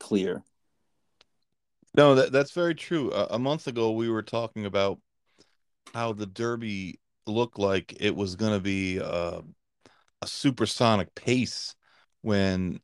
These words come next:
Speaker 2: Epicenter was looking like a horse that just wanted to go to the lead, and, and you put early voting in, who's, who's not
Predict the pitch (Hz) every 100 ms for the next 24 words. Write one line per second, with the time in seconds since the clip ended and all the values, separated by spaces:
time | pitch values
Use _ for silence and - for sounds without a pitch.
0 | _ 113 113 117 - 104 98 90 - 92
1 | 92 90 85 82 - _ _ _ _ _
2 | _ _ - - _ _ _ - 104 151
3 | 165 170 113 107 107 113 113 - 101 98
4 | 110 117 110 95 95 98 92 104 139 107
5 | 92 90 90 92 92 85 104 - 101 101
6 | 92 104 143 127 98 85 87 87 95 85
7 | - - _ - 101 82 - - _ _
8 | _ - 107 104